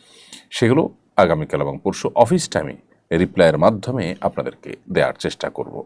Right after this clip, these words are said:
আল্লাহ তৌফিক দিলে। আহ, যে সমস্ত প্রশ্ন আমার কাছে ইতিমধ্যে চলে এসেছে, এর মধ্যে বাশার মোল্লা, আপনার প্রশ্ন দেখতে পাচ্ছি আমি, আপনি লিখেছেন, <clears throat> "আমি গত বছরের মার্চ মাসে জার্মানে একটি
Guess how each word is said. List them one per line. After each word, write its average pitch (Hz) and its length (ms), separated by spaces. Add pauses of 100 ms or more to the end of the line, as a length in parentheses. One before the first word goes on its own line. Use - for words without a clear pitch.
আল্লাহ 82 220
তৌফিক - 360
দিলে। 92 180 (1300)
আহ, 95 280
যে 98 100
সমস্ত 147 300
প্রশ্ন 143 240
আমার 139 100 (200)
কাছে 127 240
ইতিমধ্যে 120 320
চলে 113 200
এসেছে, 113 300
এর 113 120
মধ্যে 95 480 (140)
বাশার 143 320
মোল্লা, 78 320
আপনার 95 200
প্রশ্ন 123 260
দেখতে 120 200
পাচ্ছি 123 280
আমি, 127 140
আপনি 110 180
লিখেছেন, 92 420 (180)
<clears throat> 170 800
"আমি 110 200
গত 98 180
বছরের 107 380 (580)
মার্চ 110 400
মাসে 90 480 (200)
জার্মানে 92 560
একটি - 380